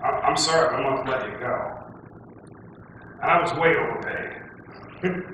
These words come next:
You know, not really, but it was,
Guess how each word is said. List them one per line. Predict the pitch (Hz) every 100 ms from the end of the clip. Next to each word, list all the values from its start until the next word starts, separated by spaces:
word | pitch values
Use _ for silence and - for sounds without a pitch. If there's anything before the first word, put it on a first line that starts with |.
| 202
You | 208 156
know, | 151 - - - - - - - - - - - - - -
not | - -
really, | 131 - 107
but | 104 110 107 -
it | 135
was, | 131 123 - -